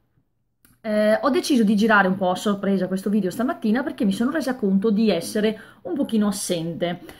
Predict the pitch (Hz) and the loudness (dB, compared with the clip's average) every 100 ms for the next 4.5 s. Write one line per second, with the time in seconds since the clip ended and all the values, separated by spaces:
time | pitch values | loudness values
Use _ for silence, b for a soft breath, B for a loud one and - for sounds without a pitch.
0 | B - 247 247 247 - - 311 320 339 | B -4 2 4 4 2 0 2 2 2
1 | 269 214 202 196 185 185 180 180 175 180 | 4 4 4 2 0 -2 -6 -6 -6 -4
2 | 202 233 262 254 220 220 214 208 240 247 | -2 0 2 4 2 0 -2 -2 -4 0
3 | 220 226 208 185 180 202 185 180 185 170 | 2 2 2 2 0 -2 -4 -4 -6 -8
4 | - 175 165 147 170 | -4 -2 0 -2 -10